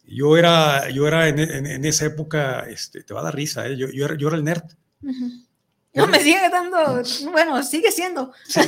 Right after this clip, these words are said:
Speaker 1: sí, sigo siendo un nerd, ¿no? Pero, pero, pero era el nerd con mis lentecitos y muy callado y, este,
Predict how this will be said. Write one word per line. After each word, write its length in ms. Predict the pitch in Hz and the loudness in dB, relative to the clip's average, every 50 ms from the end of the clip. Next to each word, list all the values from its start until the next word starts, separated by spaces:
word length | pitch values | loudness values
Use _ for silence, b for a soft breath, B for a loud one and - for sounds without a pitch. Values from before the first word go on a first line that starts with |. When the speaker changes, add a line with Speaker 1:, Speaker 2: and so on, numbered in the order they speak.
| 160 | 2
Speaker 1:
sí, 180 | - - 185 165 | 2 2 2 4
sigo 180 | 151 180 180 165 | 4 4 4 4
siendo 220 | - 175 185 190 | 2 0 0 0
un 80 | 190 180 | 2 6
nerd, 200 | 196 202 190 165 | 6 6 6 6
¿no? 140 | 165 170 165 | 4 4 4
Pero, 180 | 160 160 156 | 2 2 2
pero, 180 | 156 139 139 139 | 2 -2 -2 0
pero 160 | - 156 151 | 0 2 2
era 100 | 175 175 | 4 2
el 80 | 175 175 | 2 4
nerd 240 | 170 170 170 170 165 | 4 4 4 2 0
con 180 | - 160 151 | -2 -2 -2
mis 120 | 139 131 131 | -2 -4 -4
lentecitos 840 | 131 131 117 - 139 123 - 180 185 - 165 - 170 160 147 - | -4 -4 -4 -4 -2 0 0 0 0 -2 0 0 0 0 0 -2
y 300 | 156 143 139 139 135 131 | -4 -4 -4 -4 -4 -4
muy 200 | 127 143 151 151 | -4 -4 -4 -4
callado 880 | 156 165 151 156 170 180 185 180 180 180 165 170 165 160 160 156 151 151 | 0 2 2 6 6 6 8 8 8 6 6 4 2 4 4 4 4 4
y, 540 | 151 139 135 135 131 127 131 135 127 123 127 | 2 2 0 0 -2 -4 -4 -6 -6 -4 -4
este, 540 | 113 - - - - 135 135 131 - _ | -4 -6 -8 -8 -6 -4 -4 -4 -6 _